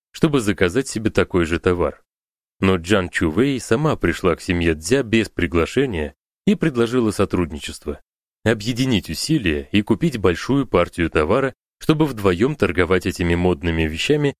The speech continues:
и выдавить несколько других магазинов, переманив их покупателей. Дзя, увидев, что одежда новых фасонов хорошо продается, согласились с Джан и купили у производителя большую партию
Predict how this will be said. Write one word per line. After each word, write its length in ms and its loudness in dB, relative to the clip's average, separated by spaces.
и 120 4
выдавить 480 0
несколько 460 0
других 440 0
магазинов, 560 0
переманив 640 0
их 140 -2
покупателей. 720 -4
Дзя, 340 2
увидев, 420 0
что 180 0
одежда 440 0
новых 360 0
фасонов 420 0
хорошо 440 0
продается, 680 0
согласились 720 0
с 160 -8
Джан 380 0
и 100 0
купили 400 0
у 80 2
производителя 760 0
большую 460 0
партию 480 0